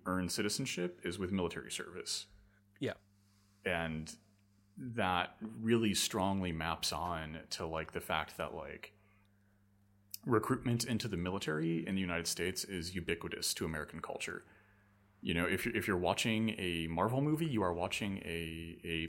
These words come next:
Speaker 1: propaganda piece designed in part by some branch of the military.
Speaker 2: Yeah.
Speaker 1: And not to mention the fact that schools have military recruiters on campus, or they don't get access to federal funding. And, like,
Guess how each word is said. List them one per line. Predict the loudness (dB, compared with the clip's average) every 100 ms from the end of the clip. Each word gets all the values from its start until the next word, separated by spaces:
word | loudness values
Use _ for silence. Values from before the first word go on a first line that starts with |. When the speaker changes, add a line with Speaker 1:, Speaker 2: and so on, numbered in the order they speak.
| -4
Speaker 1:
propaganda | -2 4 4 4 2 0
piece | 0 2 2
designed | 2 0 0 0
in | 0 0 0
part | 2 0 0 -4
by | -2
some | 0 0 0
branch | -2 -4 -4
of | -6
the | -6
military. | -8 -8 -10 -10 -10 -14 -20 -20 -20 -20 -6
Speaker 2:
Yeah. | -2 -2 -4 -2
Speaker 1:
And | 4 6 6
not | 4
to | 4
mention | 2 2
the | 2
fact | 2 0
that | -2 2
schools | 2 4 4
have | 4 2
military | 4 2 0 -2
recruiters | -4 0 0 2 0 0
on | -2 -2
campus, | -2 0 0 -2
or | -2
they | 0 0
don't | 0 -2 -2
get | -4 0
access | 0 0 0 -2
to | -2
federal | -2 -2 -4
funding. | 0 0 2 2 0 -4 -16 -20 _ _ _ _ 0
And, | 2 2 2
like, | 2 0 -4 -10